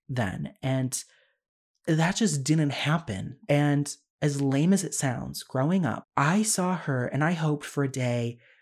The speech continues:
that I could live like that, or I could be like that, and I could be open about myself and be weird and be honest about who I was. And she was, like, my connection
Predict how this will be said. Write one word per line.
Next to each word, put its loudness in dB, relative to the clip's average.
that 0
I 4
could -2
live 0
like 0
that, -2
or -6
I -6
could -10
be 2
like 0
that, -2
and -4
I -6
could -8
be -2
open 2
about 0
myself -2
and -4
be 2
weird 2
and -2
be 0
honest 0
about -4
who -2
I -2
was. -6
And -4
she -2
was, 4
like, -2
my 2
connection -4